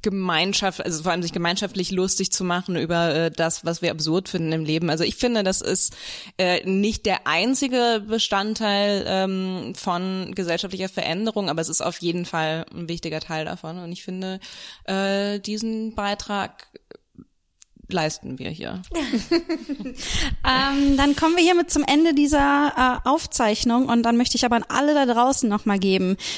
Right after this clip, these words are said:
Speaker 2: wenn ihr gerade euch gut fühlt und keine Angstzustände wegen dieser, äh, sehr verrückten Zeit habt, nicht, äh, sowieso wahnsinnig viel gerade arbeiten müsst und unsere Gesellschaft rettet und am Laufen haltet,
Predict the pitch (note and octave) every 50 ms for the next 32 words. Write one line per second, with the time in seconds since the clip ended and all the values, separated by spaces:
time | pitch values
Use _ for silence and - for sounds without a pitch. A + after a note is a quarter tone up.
0 | B3 - - - A#3+ B3 C4+ C4+ A#3+ - - A3+ A3 A3+ A#3 A#3 G#3+ - G#3 -
1 | - - - D4+ D4 B3 - - - C#4 C4 B3+ - A3 A3 G#3 A3+ A3 A3+ A3
2 | - A3 A3 A3 - - A#3+ G#3+ - - G#3+ A3 G#3+ G#3 G3+ G#3+ G#3+ G#3+ G#3+ G#3
3 | G#3+ G#3 G3+ G#3 G3+ G3+ G#3 G3+ G3+ G3+ G3 G#3 G#3+ G#3 G#3 G3 - - G3+ G#3
4 | G#3 G#3 G#3 G#3+ G#3+ A3+ A3+ A3+ A3+ A3+ A3+ A3+ A3+ A3 A3 A3 A3 A3 A3 G#3+
5 | A3+ G#3+ G#3+ C4+ C#4 - D#4 C#4+ D#4 D4+ - - C#4 - - A#3+ A#3 A#3 - -
6 | A#3 A3+ - - - - - - - - - A#3+ A#3+ A#3 - - - _ - A3+
7 | A3 G#3+ G#3 A#3+ A#3 B3 A#3 A3 A#3 G#3 A3+ A#3 B3 B3 A#3+ B3 A#3+ A#3 A3+ -
8 | B3 A3+ - - G#3+ G#3 A3+ A3+ - A3 A3 A3+ A3 A3 - - A3+ A3+ G#3+ -
9 | A#3 A3+ A3+ A3 - - - A3 G#3+ G3+ - A3+ G#3+ - G#3 G#3 G#3+ G#3+ A3 A3
10 | A3 - A#3 G3+ - G3+ F#3+ A#3 C4 - - C#4+ C4 B3+ - - - A3 G#3 -
11 | G#3+ A3 G#3+ A3+ B3 C4 - - B3 A#3 A#3 A3 A3 A3 A3 - A#3 A3+ A3